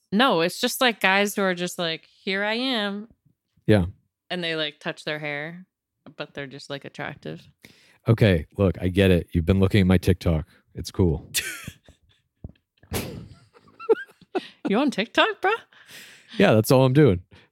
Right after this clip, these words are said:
Speaker 2: Just these slow gazes touching my hair.
Speaker 1: <laughs>
Speaker 2: Here I am.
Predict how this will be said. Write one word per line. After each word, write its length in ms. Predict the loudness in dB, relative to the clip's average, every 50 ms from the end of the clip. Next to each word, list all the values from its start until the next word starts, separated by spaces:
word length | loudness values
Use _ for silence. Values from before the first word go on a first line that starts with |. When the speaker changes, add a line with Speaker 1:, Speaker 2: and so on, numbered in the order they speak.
| _ _
Speaker 2:
Just 180 | -4 -2 4
these 180 | 4 4 4 2
slow 280 | 2 4 6 6 6
gazes 480 | 6 6 6 6 6 6 6 4 4 4
touching 360 | 2 2 2 4 4 4 4
my 120 | 4 4 6
hair. 380 | 6 4 4 4 2 0 -2 0 _ 0 0 2
Speaker 1:
<laughs> 220 | -2 -4 -2 2
Speaker 2:
Here 180 | 4 4 6 6
I 80 | 6
am. 280 | 4 4 4 2 0